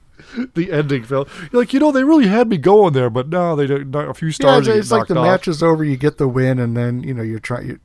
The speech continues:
Speaker 2: I don't know. It, it's just like a failed attempt at trying to beat somebody <laughs> up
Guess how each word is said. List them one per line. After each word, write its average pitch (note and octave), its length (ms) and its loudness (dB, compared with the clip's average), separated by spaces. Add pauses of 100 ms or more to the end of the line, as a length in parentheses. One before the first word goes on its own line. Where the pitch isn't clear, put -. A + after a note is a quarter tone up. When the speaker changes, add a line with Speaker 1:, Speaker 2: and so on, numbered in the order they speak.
Speaker 2:
I F3+ 100 -8
don't D3 160 -6
know. F#2+ 200 -6
It, A2+ 80 -10
it's A#2 200 -8
just - 160 -10
like A#2+ 120 -8
a A#2 40 -6
failed C3 340 -4
attempt A#2+ 440 -6
at A2 100 -12
trying C3+ 220 -2
to A#2+ 80 -8
beat B2 180 -10
somebody A2+ 440 -4
<laughs> - 60 -18
up - 140 0